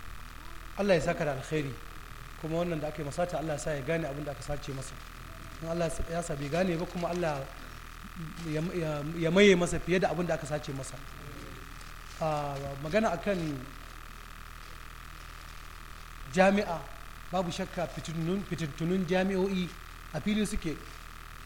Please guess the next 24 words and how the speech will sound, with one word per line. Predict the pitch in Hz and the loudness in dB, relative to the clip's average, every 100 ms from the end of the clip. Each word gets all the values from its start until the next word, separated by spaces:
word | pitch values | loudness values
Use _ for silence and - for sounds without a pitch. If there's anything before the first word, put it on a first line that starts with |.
| - | -6
a | 170 | 0
ƙasan | 202 226 226 | 6 8 10
nan | 208 190 180 - - - - - | 8 6 2 -8 -10 -10 -10 -4
da | 151 | 4
ma | 180 196 | 10 10
wajen | 170 156 | 10 6
ƙasan | 160 160 156 | 0 0 -2
nan. | 143 - - - - - - - - - - - | -2 -6 -12 -12 -12 -12 -12 -12 -12 -12 -10 -2
Don | 190 | 0
haka | 202 | 2
ina | 220 196 | 4 4
kira | 196 180 | 8 8
ga | 156 | 6
uwaye | 185 180 160 175 175 - - - - | 6 6 8 6 4 -6 -10 -10 -2
su | 202 | 0
yi | |
ƙoƙari | 247 185 - 160 165 | 2 2 2 2 2
idan | 175 | 0
suna | 180 185 | 2 2
so | 180 | 4
yaran | 175 175 | 4 4
su | 170 | 2
yi | |
karatu, | - 165 139 202 | 2 2 2 0